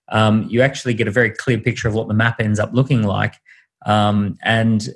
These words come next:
and therefore, it's a lot easier to, to build businesses very rapidly, multi-million pound businesses very, very rapidly.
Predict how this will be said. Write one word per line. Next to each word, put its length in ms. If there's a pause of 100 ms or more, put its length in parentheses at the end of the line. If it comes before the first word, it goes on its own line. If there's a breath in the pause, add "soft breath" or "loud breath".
(180)
and 120
therefore, 640
it's 200
a 40
lot 160
easier 360
to, 340
to 120
build 280
businesses 460
very 240
rapidly, 600
multi-million 640
pound 220
businesses 500 (320 loud breath)
very, 200
very 160
rapidly. 640